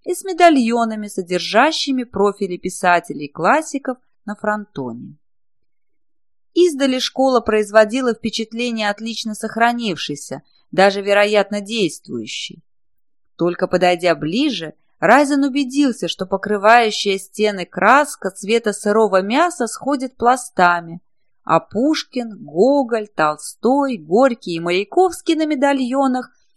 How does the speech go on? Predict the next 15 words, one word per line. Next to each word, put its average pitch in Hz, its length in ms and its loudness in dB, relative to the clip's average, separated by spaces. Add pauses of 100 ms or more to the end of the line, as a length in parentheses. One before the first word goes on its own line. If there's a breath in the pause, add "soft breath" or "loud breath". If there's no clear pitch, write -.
(120)
вследствие 233 760 -2
отсутствия 185 640 -4
побелки 185 600 0
и - 180 -6
суровости 185 800 -2
уральского 160 640 -4
климата 311 600 0 (380)
превратились 185 920 2
в - 60 -20
прокаженных 160 800 -4
чудовищ. 135 800 -10 (1040)
Артур 226 400 2
достал 302 480 4
было 285 220 4
фотокамеру, 262 920 4